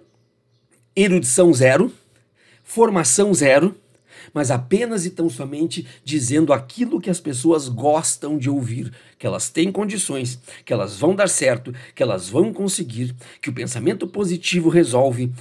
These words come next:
que, inclusive, essas pessoas, ah, oferecendo métodos e, e, e soluções para a cura de questões de saúde mental. Essas pessoas querendo resumir de forma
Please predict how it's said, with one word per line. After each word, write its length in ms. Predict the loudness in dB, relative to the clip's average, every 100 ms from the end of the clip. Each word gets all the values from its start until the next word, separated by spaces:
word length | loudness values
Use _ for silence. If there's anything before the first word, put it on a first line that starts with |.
| -18 -18
que, 240 | -6 -6 -4
inclusive, 520 | -4 2 2 4 4 2
essas 220 | 2 -2
pessoas, 480 | -2 2 2 2 -2 -6
ah, 440 | -2 2 4 2 -4 -6
oferecendo 880 | 0 2 4 2 0 0 2 2 2 0
métodos 1000 | 2 4 6 4 2 0 2 2 0 -8 -16 -2
e, 460 | 0 0 -2 -4 -4 -12
e, 140 | -8
e 40 | -6
soluções 960 | -2 -2 0 0 0 -2 0 -2 -2 -8 -4
para 240 | -2 -2
a 40 | -4
cura 560 | -10 -6 2 4 4 -2 -18 -12
de 300 | -8 -8 -10
questões 880 | -8 -6 -6 -6 -4 0 0 -2 -6 -16 -8
de 460 | -6 -6 -8 -4
saúde 400 | -2 0 0 -2
mental. 580 | -2 -2 -2 0 0 0 -8 -14 -20 -10
Essas 240 | -8 -8
pessoas 580 | -6 -4 2 4 4 2 -12 -4
querendo 340 | -2 0 2
resumir 1200 | 0 0 -2 -2 -4 -4 0 0 0 2 2 2
de 160 | -2 -8
forma 720 | -6 -2 0 2 2 0